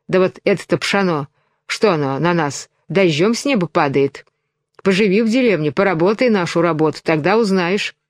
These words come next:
Вы, москвичи, счастливее, вам все от начальства идет. Ситец-то чай тоже даровой".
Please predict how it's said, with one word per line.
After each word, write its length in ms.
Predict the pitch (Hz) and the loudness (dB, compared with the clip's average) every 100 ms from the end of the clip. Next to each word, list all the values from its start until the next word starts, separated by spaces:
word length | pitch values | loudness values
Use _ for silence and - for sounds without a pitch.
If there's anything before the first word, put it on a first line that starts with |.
| _ _ _ _ _ - | _ _ _ _ _ -4
Вы, 160 | 156 | 0
москвичи, 520 | 214 220 240 226 214 226 | 2 0 -2 0 0 -2
счастливее, 840 | - 247 - 220 190 226 190 156 _ _ _ _ _ | -2 -4 0 2 2 2 0 -2 _ _ _ _ _
вам 200 | 160 185 | 0 0
все 200 | 196 208 | 0 0
от 100 | 208 | 0
начальства 640 | 214 220 208 202 202 202 220 | 0 0 0 -2 -2 0 0
идет. 380 | 165 147 - - _ _ _ _ _ _ - | 2 -2 -4 -20 _ _ _ _ _ _ -10
Ситец-то 580 | - 269 - 170 - | -2 0 0 -2 -4
чай 400 | 165 208 175 147 - | -2 0 0 -2 0
тоже 300 | 208 285 294 | 2 2 2
даровой". 560 | 202 196 160 143 127 | 2 2 0 0 -4